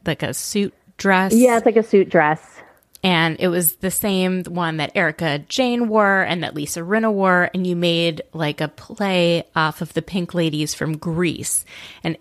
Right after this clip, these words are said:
Speaker 1: Erica shared the meme, but didn't share your post, so you didn't get credit for it.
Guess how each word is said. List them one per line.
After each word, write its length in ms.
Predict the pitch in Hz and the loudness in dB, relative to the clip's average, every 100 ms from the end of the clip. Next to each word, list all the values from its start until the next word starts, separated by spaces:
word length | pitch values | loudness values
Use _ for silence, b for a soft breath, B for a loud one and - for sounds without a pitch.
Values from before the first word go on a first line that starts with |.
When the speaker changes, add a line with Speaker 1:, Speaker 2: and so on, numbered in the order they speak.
| - | 0
Speaker 1:
Erica 540 | 226 233 240 226 180 | 2 4 2 2 -2
shared 560 | - - - 226 247 220 | -2 -6 -2 0 2 0
the 80 | 196 | 0
meme, 420 | 165 - - 170 B B B | -2 -2 -4 -6 B B B
but 160 | - 165 | -4 -2
didn't 240 | 196 202 | 0 -2
share 300 | - - 170 | -2 0 2
your 200 | 165 143 | 0 -2
post, 800 | 180 - - - 214 - - - - | -6 -12 -6 2 2 2 -2 -6 -6
so 160 | - | -2
you 180 | 180 160 | 0 0
didn't 220 | 160 175 | -2 -2
get 220 | 156 - - | -2 -4 -6
credit 480 | - 262 311 - | -4 2 2 2
for 260 | - - 147 | -2 -6 -2
it. 300 | 117 - - | -2 -4 -12